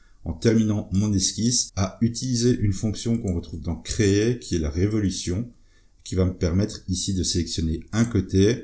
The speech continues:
de sélectionner l'axe de rotation, et on se retrouve avec notre forme complète.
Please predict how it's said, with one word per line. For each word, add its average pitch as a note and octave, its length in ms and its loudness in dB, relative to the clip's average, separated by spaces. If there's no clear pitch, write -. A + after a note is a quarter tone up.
de A2 120 4
sélectionner A#2+ 760 4
l'axe G2+ 420 2
de G#2 60 2
rotation, F#2+ 840 2
et F#2+ 100 2
on F2+ 80 2
se - 120 -4
retrouve F#2+ 800 0
avec F2 360 -2
notre E2 260 0
forme A2 480 0
complète. A#2 600 2